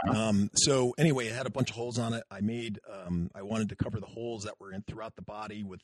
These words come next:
Speaker 2: uh, just a little simple louver or grid pattern. And I used my printer just to make something out.
Speaker 1: Mm-hmm.
Speaker 2: And so I designed something, went to print it out,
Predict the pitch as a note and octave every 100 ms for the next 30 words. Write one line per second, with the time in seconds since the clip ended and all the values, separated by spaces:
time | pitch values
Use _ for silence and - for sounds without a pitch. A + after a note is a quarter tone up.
0 | _ F#2 F2+ F2 - - F#2 F#2+ G#2 G2+
1 | F#2+ A#2+ G#2+ G#2+ G2 F#2 G#2 A#2 G#2 G#2+
2 | G#2 G2+ F#2+ F2 - A2 A2 - A2+ G#2+
3 | G#2+ G#2 - _ _ _ _ - A2 G#2+
4 | A2+ G#2 - F3 A2+ F#2+ - G2 F#2+ -
5 | F#2+ F#2+ F#2 C#3 - _ - E2 D2+ D#2
6 | F2 A2 - G#2+ G2+ F#2+ A#2 B2 - A#2+
7 | - A2 A2 G#2 _ _ _ - A2+ C3
8 | - - D3 C#3 C3+ C3+ G#2